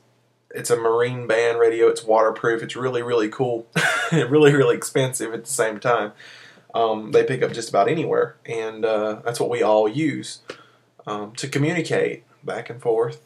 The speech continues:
uh, while bear hunting. Um, this one in the background of all my videos, um, is a scanner.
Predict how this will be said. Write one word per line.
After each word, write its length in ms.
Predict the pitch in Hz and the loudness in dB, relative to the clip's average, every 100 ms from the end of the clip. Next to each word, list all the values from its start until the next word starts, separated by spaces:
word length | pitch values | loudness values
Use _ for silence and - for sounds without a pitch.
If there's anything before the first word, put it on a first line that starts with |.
| _ | _
uh, 300 | 107 101 101 | -8 -6 -6
while 460 | 107 104 104 117 - - | -6 -4 -4 -8 -14 -12
bear 200 | 170 208 | -10 -8
hunting. 300 | 143 98 92 _ _ _ _ _ _ _ _ _ - - 131 | -8 -10 -12 _ _ _ _ _ _ _ _ _ -12 -10 -4
Um, 240 | 135 131 | -4 -2
this 240 | 135 - | 0 2
one 320 | 208 190 160 - | 2 0 -2 -2
in 140 | 151 | 0
the 80 | 135 | 2
background 580 | 147 202 - 120 110 117 | 4 4 4 2 2 0
of 100 | 110 | 2
all 160 | 113 | 2
my 120 | 104 101 | 2 -2
videos, 560 | 104 98 95 127 139 _ - - - - - | -2 2 4 4 2 _ -20 -20 -20 -20 -8
um, 300 | 117 113 - | -2 -2 0
is 240 | 139 143 | 2 4
a 80 | 147 | 2
scanner. 560 | 156 220 233 127 127 | 2 6 6 4 -4